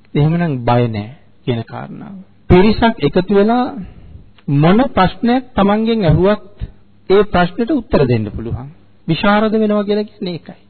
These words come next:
ඒ වෙලාවට සූත්‍රයකින් ඇහුවත්, ඒ වෙලාවට අභිධර්මයෙන් ඇහුවත්, ඒ වෙලාවට විනයෙන් ඇහුවත්,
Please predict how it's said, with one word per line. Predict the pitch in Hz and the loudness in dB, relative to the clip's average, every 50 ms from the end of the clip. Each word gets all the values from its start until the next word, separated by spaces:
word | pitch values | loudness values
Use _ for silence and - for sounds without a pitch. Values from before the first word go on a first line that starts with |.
| - _ _ - | -20 _ _ 0
ඒ | 143 139 135 | 2 4 4
වෙලාවට | 135 127 123 123 123 117 123 - | 4 4 4 2 2 0 -2 -4
සූත්‍රයකින් | - 131 123 123 123 - 135 127 127 127 131 135 131 131 | -2 0 0 0 0 -2 -2 0 0 -2 -2 -4 -4 -4
ඇහුවත්, | 131 131 147 147 156 151 - _ _ _ _ _ _ - | -4 -4 -4 -4 -6 -8 -10 _ _ _ _ _ _ -2
ඒ | - 147 135 | 2 4 6
වෙලාවට | 139 139 131 127 123 127 123 | 6 6 6 4 4 2 2
අභිධර්මයෙන් | 120 120 117 123 123 123 123 135 131 135 139 139 139 | 0 0 0 0 0 0 0 0 0 -2 -2 -2 -2
ඇහුවත්, | 135 131 143 147 156 165 170 - _ _ _ _ _ _ - | -2 -2 -2 -4 -4 -6 -8 -14 _ _ _ _ _ _ -2
ඒ | 151 147 147 | 2 4 4
වෙලාවට | 147 139 135 127 131 127 131 123 | 4 4 4 4 2 2 0 0
විනයෙන් | 117 123 123 131 135 139 139 139 135 | 0 0 2 2 2 2 0 0 0
ඇහුවත්, | 131 135 147 156 165 170 | 0 0 0 -2 -2 -4